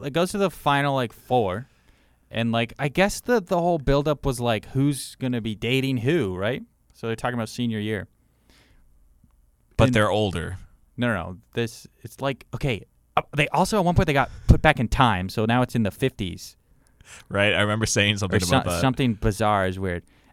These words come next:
Speaker 1: And Betty's, like, reliving it, right? And she's, like, sitting on this, like, park bench, and she's looking at Jughead, Archie, and Veronica, and she's talking to the other
Speaker 2: Okay.
Speaker 1: guy. And he's like, you're supposed to be like, "Oh, who's gonna end up together?"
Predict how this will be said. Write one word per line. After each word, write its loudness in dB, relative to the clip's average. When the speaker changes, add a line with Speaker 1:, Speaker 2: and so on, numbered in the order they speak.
Speaker 1:
And 2
Betty's, 2
like, 2
reliving 2
it, -2
right? 0
And -6
she's, -10
like, -4
sitting -4
on -4
this, -8
like, -14
park -4
bench, -8
and -12
she's -12
looking -8
at -8
Jughead, -4
Archie, -6
and -12
Veronica, -8
and -12
she's -20
talking -10
to -12
the -12
other -8
Speaker 2:
Okay. -18
Speaker 1:
guy. -6
And -16
he's -18
like, -14
you're -6
supposed -2
to -14
be -6
like, -10
"Oh, -4
who's -2
gonna -4
end -6
up -6
together?" -8